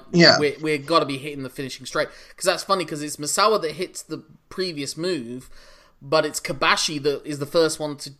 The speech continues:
Speaker 2: attack when they go into the ring and, uh, charges him with a knee. Um, but then Masawa ducks a lariat and hits a German suplex, but Kobashi pops up, um, but Masawa blocks a lariat and,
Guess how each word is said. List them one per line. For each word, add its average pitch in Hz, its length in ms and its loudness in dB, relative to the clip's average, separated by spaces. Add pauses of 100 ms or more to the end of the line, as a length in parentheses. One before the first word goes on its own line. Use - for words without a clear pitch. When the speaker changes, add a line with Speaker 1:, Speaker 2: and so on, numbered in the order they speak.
Speaker 2:
attack 156 400 -4
when 143 120 -6
they 139 80 -6
go 139 200 -2
into 160 240 -6
the 139 80 -6
ring 127 200 -8
and, 135 260 -10
uh, 139 220 0
charges 139 720 -4
him 143 200 -8
with 135 140 -4
a 131 60 -6
knee. 135 540 -4 (580)
Um, 139 380 2
but 127 120 -8
then 151 160 4
Masawa 139 460 2
ducks 151 260 -6
a 139 80 -6
lariat 147 480 -2
and 143 100 -10
hits 143 200 -10
a 139 80 -10
German 135 320 -6
suplex, 147 520 -6
but 135 140 -12
Kobashi 143 420 -6
pops - 360 -8
up, 165 300 -2 (680)
um, 139 480 0
but 151 160 2
Masawa 143 480 2
blocks 156 340 -2
a 151 60 -2
lariat 160 720 0 (120)
and, 139 260 -8